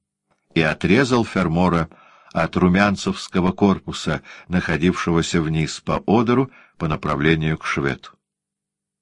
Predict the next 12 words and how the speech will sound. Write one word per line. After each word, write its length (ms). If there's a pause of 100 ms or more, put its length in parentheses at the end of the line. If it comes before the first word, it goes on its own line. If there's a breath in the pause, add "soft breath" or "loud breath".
(300)
Фермор 600
узнал 420
о 60
приближении 720
короля, 560 (720 soft breath)
когда 340
толпа 400
казаков 600
наткнулась 600
на 100
прусских 580
гусар. 540